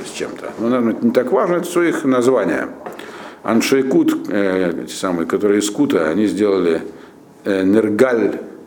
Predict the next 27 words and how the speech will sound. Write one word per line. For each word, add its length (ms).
Нергаль, 420
это, 120
по-моему, 340
бог 400
преисподней 640
у 40
них 160
был, 200
так 160
назывался. 400
Аншей 440
Хамат 480
Асуэт 800
Ашима, 640
вот, 220
который 320
из 100
Хамата, 360
это 140
южнее, 520
э, 320
сделали, 400
у 320
них 160
божество 380
называлось 360
Ашима, 600